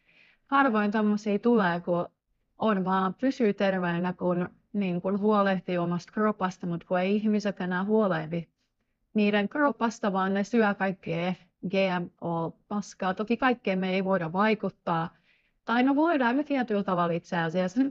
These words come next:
Aina voi kasvattaa oman kasvimaan. Mutta tota, joo, ihmiset ei liiku enää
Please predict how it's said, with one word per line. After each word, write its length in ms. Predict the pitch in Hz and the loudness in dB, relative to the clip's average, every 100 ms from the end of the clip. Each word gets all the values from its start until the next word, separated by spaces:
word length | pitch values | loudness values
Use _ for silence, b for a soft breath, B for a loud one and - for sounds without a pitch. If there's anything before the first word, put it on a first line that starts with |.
| - | -2
Aina 320 | - 220 214 214 | -4 0 2 2
voi 180 | 214 | 0
kasvattaa 540 | 214 226 - 220 - 190 | 0 -4 -4 -8 -2 0
oman 240 | 190 190 | 0 -2
kasvimaan. 720 | 185 202 208 185 175 170 165 _ _ _ _ b b b b | -4 -4 -2 -2 0 -2 -4 _ _ _ _ b b b b
Mutta 360 | - 190 - 196 | -4 -4 -2 -4
tota, 480 | 202 190 196 175 180 _ _ _ _ _ _ _ _ - | -2 -4 -2 -2 -2 _ _ _ _ _ _ _ _ -4
joo, 300 | 196 185 185 - | 0 2 0 -4
ihmiset 500 | - 214 208 208 - | -2 2 4 2 0
ei 220 | 220 202 185 | -2 0 2
liiku 420 | 180 180 196 185 | 2 0 -2 -2
enää 520 | 202 190 180 175 160 | -2 0 0 -2 -4